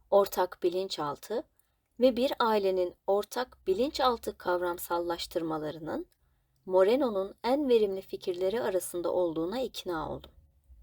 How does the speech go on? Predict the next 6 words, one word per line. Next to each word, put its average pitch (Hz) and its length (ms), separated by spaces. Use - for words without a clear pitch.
Bu 262 80
fikirler, 185 680
rollerin 190 500
değiştirilmesi, 165 1000
geleceğe 202 540
yansıtma, 165 760